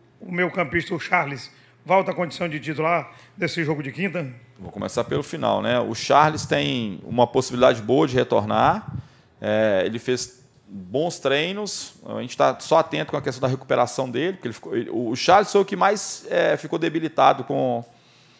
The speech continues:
Speaker 2: com essa virose. Ele é o que, foi o que mais perdeu peso, o que mais sentiu mesmo. Os outros recuperaram mais rapidamente. Ele demorou um pouquinho mais.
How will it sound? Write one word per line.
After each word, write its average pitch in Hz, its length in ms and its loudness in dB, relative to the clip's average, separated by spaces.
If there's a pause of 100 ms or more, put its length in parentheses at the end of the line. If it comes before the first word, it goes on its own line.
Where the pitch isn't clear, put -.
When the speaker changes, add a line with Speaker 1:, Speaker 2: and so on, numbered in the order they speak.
(300)
Speaker 2:
com 110 100 -2
essa 110 160 -2
virose. 107 480 0
Ele 110 80 -2
é 123 40 0
o 123 40 -6
que, 139 120 -6
foi - 260 2
o 139 40 2
que 139 120 -6
mais 160 440 4 (120)
perdeu 143 340 4
peso, 139 540 0
o 131 40 -10
que 135 120 -10
mais 139 200 -4
sentiu 147 600 -6
mesmo. 139 580 -2 (520)
Os 113 140 -8
outros 151 200 2
recuperaram 147 520 6
mais 147 240 0
rapidamente. 139 680 0
Ele 117 120 -4
demorou 139 360 0
um - 20 -4
pouquinho 151 340 -6
mais. 117 640 -6